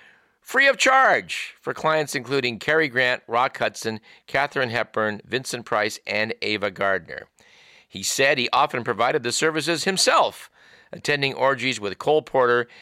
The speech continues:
and bedding an inexhaustible Vivien Leigh. Some critics accused Bowers of exaggerating his encounters and slandering Hollywood greats, a, a charge which he denied. Bowers said,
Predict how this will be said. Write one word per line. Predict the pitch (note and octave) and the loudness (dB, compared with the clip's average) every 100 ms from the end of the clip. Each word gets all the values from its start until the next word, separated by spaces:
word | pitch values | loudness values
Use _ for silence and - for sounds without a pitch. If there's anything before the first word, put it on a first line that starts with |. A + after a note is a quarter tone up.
| - - | -14 -8
and | G#2+ | -4
bedding | G#2 B2+ A#2 | 0 2 2
an | A2 - | -2 -2
inexhaustible | D3 C3+ A2 E3 D3 - G#2 G#2 G#2 - _ _ _ | -4 -2 2 2 2 0 0 0 -2 -6 _ _ _
Vivien | F#2 A2+ G#2+ G#2 G2+ | -4 -2 0 -2 0
Leigh. | F#2 D2 - - _ _ _ _ _ | -2 -2 -8 -18 _ _ _ _ _
Some | - F#2+ F#2+ | -10 -8 -6
critics | - G#2+ A2 - G2+ | -2 -2 -2 -6 -12
accused | - D3+ D3+ B2+ G2+ | -6 -2 0 -2 0
Bowers | A#2 B2 B2 G#2 | 2 4 2 0
of | G2+ | -4
exaggerating | G2+ G#2+ D#3+ F3 C3 A#2+ A2 | -4 0 0 0 0 0 0
his | G2+ G2 | -4 -4
encounters | G2+ - G2 G2+ A2 | -6 -2 -2 -2 -4
and | F#2+ F#2 | -6 -8
slandering | - A2 G#2+ G2+ F#2+ | -4 -4 -2 -4 -2
Hollywood | C3+ C3 G#2+ G2+ | 0 0 -2 -4
greats, | F#2+ C#3+ G#2+ - - - | -2 -2 -2 -6 -10 -10
a, | - - | -10 -12
a | E2+ | -10
charge | - G#2 A#2+ | -2 -2 -2
which | A#2 - - | -6 -12 -12
he | A2 | -8
denied. | A#2 D3+ B2 G#2+ A#2+ - _ _ _ _ _ _ _ _ - | -2 0 0 0 -4 -10 _ _ _ _ _ _ _ _ -4
Bowers | G2 G#2+ - | -2 0 -2
said, | G#2 | -4